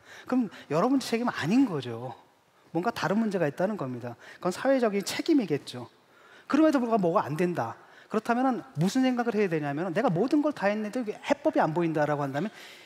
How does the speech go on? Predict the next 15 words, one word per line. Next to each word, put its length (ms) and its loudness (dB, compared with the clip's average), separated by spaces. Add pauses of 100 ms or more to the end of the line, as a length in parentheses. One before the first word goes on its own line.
(140)
게임 300 0
규칙 340 -4
자체가 360 -2
제대로 260 0
쌓였는지를 560 2
한번 200 -2
봐야 200 0
된다는 380 -8
겁니다. 420 -14 (340)
어. 60 -20 (840)
예를 160 4
들어서 240 0
야바이꾼들이 960 2 (640)
장기를 320 2
두잖아요. 480 -2